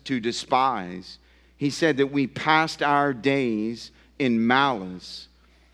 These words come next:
We lived with an evil attitude of mind which manifests itself in ill will and in a desire to injure.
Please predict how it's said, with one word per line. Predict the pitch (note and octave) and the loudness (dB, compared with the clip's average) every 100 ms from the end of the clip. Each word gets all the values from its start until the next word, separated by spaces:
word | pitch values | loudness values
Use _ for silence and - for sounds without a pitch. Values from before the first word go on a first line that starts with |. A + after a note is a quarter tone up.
| _ | _
We | D3+ E3 | 4 6
lived | D3 E3+ F#3 D#3+ | 8 10 10 8
with | D3+ D#3+ | 2 2
an | E3 D#3 | 2 2
evil | G#3 F#3+ F3+ | 2 4 4
attitude | E3+ E3+ E3+ - F#3 D#3+ | 6 6 6 2 2 2
of | C#3+ | 4
mind | D#3 E3+ E3+ E3 | 6 8 8 6
which | C#3+ D3+ D3+ | 4 0 2
manifests | D#3 F3 F3 E3 - D#3 - | 6 8 6 4 2 0 0
itself | D3+ - D#3+ D3 | -8 0 0 2
in | D3 D3+ | 0 0
ill | G3 F#3 F#3 | 4 6 6
will | E3 E3+ E3 C#3 B2+ | 4 4 4 4 0
and | C#3 D3+ | 0 0
in | D#3+ | 2
a | D3+ | 2
desire | C3+ C#3+ A#2 D#3+ F3 E3 D3 C#3 | 0 -2 4 6 6 4 2 0
to | D3 - | -4 0
injure. | F#3 F3+ C#3 A2+ G2+ | 2 2 2 -4 -4